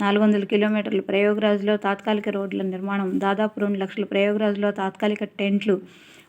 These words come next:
పదిహేను వేల పారిశుద్ధ్య సిబ్బంది నియామకం. పద్దెనిమిది వేల, పద్దెనిమిది వందల హెక్టార్ల ప్రయాగ్రాజ్లో పార్కింగ్ స్థలం.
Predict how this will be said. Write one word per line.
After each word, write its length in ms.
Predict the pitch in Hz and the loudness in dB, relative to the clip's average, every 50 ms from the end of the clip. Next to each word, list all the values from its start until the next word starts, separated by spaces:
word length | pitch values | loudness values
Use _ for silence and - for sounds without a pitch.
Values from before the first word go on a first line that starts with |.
| _ - | _ 0
పదిహేను 400 | 208 196 214 214 226 226 220 214 | 2 4 4 4 4 4 4 4
వేల 180 | 208 208 214 | 4 2 2
పారిశుద్ధ్య 580 | 208 - 202 202 208 202 - 208 185 190 208 196 | 2 2 0 0 0 -2 -4 -6 -4 -2 -2 -2
సిబ్బంది 460 | - - - - 214 208 202 208 208 | -2 -4 -6 -4 -2 -2 -2 0 -2
నియామకం. 580 | 196 196 190 196 196 196 190 - 185 175 202 233 - - | -2 -2 -2 -4 -4 -6 -6 -6 -6 -6 -6 -6 -6 -6
పద్దెనిమిది 400 | 202 190 190 208 208 214 214 208 | -6 -2 2 4 6 6 6 6
వేల, 360 | 202 202 202 202 208 208 208 - - _ _ _ _ _ _ _ _ _ - | 4 2 2 0 -2 -4 -6 -8 -14 _ _ _ _ _ _ _ _ _ 0
పద్దెనిమిది 320 | 208 190 220 220 220 220 | 2 4 6 6 6 6
వందల 200 | 220 214 220 208 | 6 4 4 2
హెక్టార్ల 460 | 220 220 202 - - 220 220 214 214 | 2 2 0 0 0 0 0 2 0
ప్రయాగ్రాజ్లో 680 | 208 214 202 202 202 202 208 208 208 196 190 190 202 208 | 0 2 2 2 2 2 2 0 0 -2 -2 -2 -2 -2
పార్కింగ్ 420 | 202 202 196 190 190 - 208 208 | -2 -2 -4 -2 -2 0 0 0
స్థలం. 360 | 202 - - 208 190 190 180 | 0 0 -2 -4 -2 -2 -4